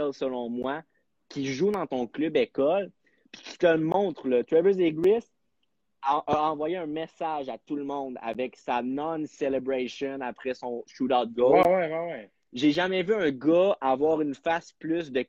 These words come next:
Speaker 1: qu'est-ce que je fais ici », pour vrai.
Speaker 2: C'est de la confiance, ça.
Speaker 1: Ouais, on aurait dit à un gars de secondaire cinq qui se fait garder dans un groupe de maternelle, puis sa mère vient le chercher, puis il est juste comme, « Mais, mais, mais,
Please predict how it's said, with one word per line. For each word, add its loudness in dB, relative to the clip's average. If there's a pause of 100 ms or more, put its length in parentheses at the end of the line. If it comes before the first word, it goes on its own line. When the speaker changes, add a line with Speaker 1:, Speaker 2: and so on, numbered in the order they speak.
Speaker 1:
qu'est-ce -4
que -4
je -16
fais -6
ici », -10
pour -4
vrai. 2
Speaker 2:
C'est -16
de -12
la -8
confiance, -12
ça. -14
Speaker 1:
Ouais, 2
on 0
aurait 4
dit -2
à 2
un 0
gars 2
de -14
secondaire 0
cinq -8
qui -20
se -20
fait -2
garder -2
dans -6
un -4
groupe -2
de 4
maternelle, 0
puis -20
sa 2
mère -2 (460)
vient 0
le -2
chercher, 0
puis -8
il 2
est 0
juste -4
comme, « 2
Mais, -2
mais, -6
mais, -6